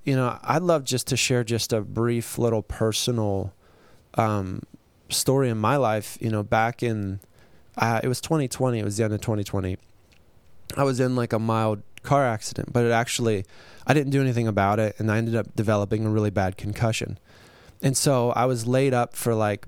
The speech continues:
basically, you know, like, a whole week and couldn't really do anything at all.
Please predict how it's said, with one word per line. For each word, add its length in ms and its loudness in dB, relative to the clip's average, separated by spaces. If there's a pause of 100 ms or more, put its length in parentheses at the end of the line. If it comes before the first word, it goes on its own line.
basically, 720 0 (480)
you 100 2
know, 140 0
like, 180 0
a 100 2
whole 260 2
week 360 -2
and 140 -4
couldn't 240 2
really 340 2 (540)
do 480 2
anything 480 0
at 80 0
all. 340 -4